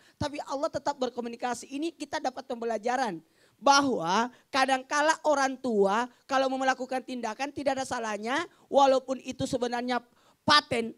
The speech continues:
dirinya yang memutuskan, tapi tidak ada salahnya berkomunikasi terhadap anak. "Ma-, eh, aku rencana mau memasukkan kamu di sekolah ini, gimana pendapatmu?"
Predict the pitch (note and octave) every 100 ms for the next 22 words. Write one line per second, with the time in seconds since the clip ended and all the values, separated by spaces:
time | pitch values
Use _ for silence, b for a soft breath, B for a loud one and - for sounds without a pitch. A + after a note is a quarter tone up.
0 | _ G#3 C4 C4 E4 D4 C4+ A#3+ A3+ A3+
1 | B3+ A3+ - G#3+ B3 b b F#4+ G4 G#4
2 | F4+ D#4 D#4 D4 D4+ E4+ E4+ C#4+ C#4 B3+
3 | B3+ C4+ D4 D#4 B3+ A#3+ - C#4+ D4 C4+
4 | b b - G#3 A3+ A3 A#3+ - b -
5 | B3 D#4 C#4+ C#4 A#3 F3 E3+ A#3 C#4+ -
6 | - C4+ C4 B3+ - - B3 A3 G3+ B3
7 | A#3 - B3+ C4+ C4 D4 D4 D4 D4 b
8 | - D4 B4+ C5+ - A#3+ A3 G#3 G3 -
9 | G3 G#3+